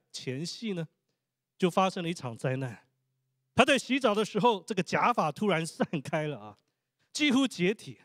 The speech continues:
他只能找来几十个发夹啊，拼命要把那个假发固定在他的头皮上面。结果隔天的决赛，面对全球的转播镜头，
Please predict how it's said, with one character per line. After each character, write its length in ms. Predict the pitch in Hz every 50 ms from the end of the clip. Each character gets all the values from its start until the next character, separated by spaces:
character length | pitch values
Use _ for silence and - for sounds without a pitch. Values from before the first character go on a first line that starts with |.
| _ _ _ _ _ _ _ _ _ _ _ _ _ _
他 140 | - 262 302
只 120 | 233 240
能 160 | 233 240 254 233
找 260 | - - 196 196 185 185
来 160 | 180 202 214 - _ - _
几 180 | - - 196 208
十 160 | 175 - 240
个 100 | 262 233
发 300 | - - 170 156 156 170
夹 220 | - - 170 160
啊， 260 | 160 156 175 156 127 - _ _ _ _ _ _
拼 200 | - 311 311 302
命 140 | 311 294 269
要 120 | 277 262 214
把 140 | 190 180
那 100 | 185 247
个 80 | 240 202
假 340 | - - - 165 156 202 233
发 200 | - 208 160 156 - _ _
固 180 | 320 285 220 202
定 220 | - 240 214 190
在 160 | 196 196 180
他 100 | 175 180
的 80 | 170 160
头 220 | - - 147 147
皮 120 | 139 139 135
上 240 | - - 156 135
面。 160 | 135 131 117 - _ _ _ _ _ _ _ _ _ _ _ _ _ _ _ _ _ _ _ _ _
结 100 | - 269
果 100 | 294 247
隔 240 | 202 - 214 226 226
天 140 | 233 254 254
的 80 | 220
决 240 | 185 - 170 175 190
赛， 220 | - - 226 - - _ _ _ _ _ _ _ _ _ _ _ _ _
面 300 | 247 294 285 254 220 196
对 180 | 247 233 220
全 500 | 175 - - - 156 180 202 254 285 294
球 160 | 233 - 180 202
的 120 | 202 185
转 280 | - - 156 139 147 135
播 200 | 185 196 190 185
镜 200 | - 214 190 165
头， 240 | - - 104 -